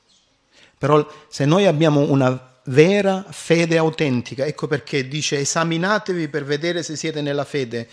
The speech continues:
mettetevi alla prova." Io credo che più difficile da interpretare è invece l'ultima frase, che dice, "Se siamo infedeli,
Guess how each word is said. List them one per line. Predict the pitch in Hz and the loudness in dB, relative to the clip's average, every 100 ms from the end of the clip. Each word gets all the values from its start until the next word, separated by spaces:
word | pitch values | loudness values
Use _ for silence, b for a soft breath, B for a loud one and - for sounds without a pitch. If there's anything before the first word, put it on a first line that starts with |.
| B | B
mettetevi | B 156 - - 262 202 185 151 165 | B 0 0 0 2 4 2 2 2
alla | 151 147 139 | 2 2 0
prova." | 170 165 113 110 117 _ _ _ _ _ _ _ _ _ _ b b b b b b b b _ _ | 2 2 0 -6 -12 _ _ _ _ _ _ _ _ _ _ b b b b b b b b _ _
Io | - 208 | -2 -2
credo | 196 208 202 180 | 2 2 2 0
che | 165 160 | 0 -2
più | - 226 | -2 -4
difficile | 190 190 233 240 202 170 | -2 -4 -2 -2 0 0
da | 165 | 0
interpretare | 175 180 185 - 180 208 214 190 | -2 -4 -6 -6 -4 -2 -2 0
è | |
invece | 170 170 170 185 185 - | -2 -4 -4 -4 -4 -4
l'ultima | 165 185 - 175 | -4 -4 -6 -8
frase, | 165 170 135 107 113 107 - | -6 -4 -4 -6 -10 -14 -16
che | - 139 | -12 -10
dice, | 147 147 - 113 b b | -8 -8 -8 -8 b b
"Se | - 156 | -8 -6
siamo | - 220 202 170 143 - | -2 0 2 0 -2 -4
infedeli, | 233 285 294 269 - 208 190 185 123 117 151 220 - | 0 0 2 -2 -2 -2 4 6 6 2 -2 -4 -10